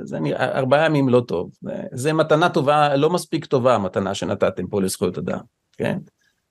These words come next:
ת-, תורידו את זה לארבעים ושמונה שעות, והוא מבטל חוק.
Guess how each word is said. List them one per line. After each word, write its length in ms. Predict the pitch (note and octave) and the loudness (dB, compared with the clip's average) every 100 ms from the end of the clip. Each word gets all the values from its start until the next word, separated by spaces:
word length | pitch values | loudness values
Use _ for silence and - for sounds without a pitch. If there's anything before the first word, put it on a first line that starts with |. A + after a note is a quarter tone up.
| _ _ _ | _ _ _
ת-, 180 | A#2+ A2 - | -4 -4 -2
תורידו 400 | D3+ C#3+ D#3 D#3 | 0 2 2 2
את 60 | |
זה 100 | C3 | 2
לארבעים 360 | B2+ A2 A2 A2 | 2 2 0 -2
ושמונה 300 | A2 G#2 G#2+ | -4 -4 -4
שעות, 320 | A2 - F#2 - | -4 -6 -6 -8
והוא 180 | G#2+ C3 | -2 0
מבטל 400 | D3 D3 D3+ G3+ | 2 2 4 4
חוק. 380 | G#3 G#3 D3 - | 4 2 2 -4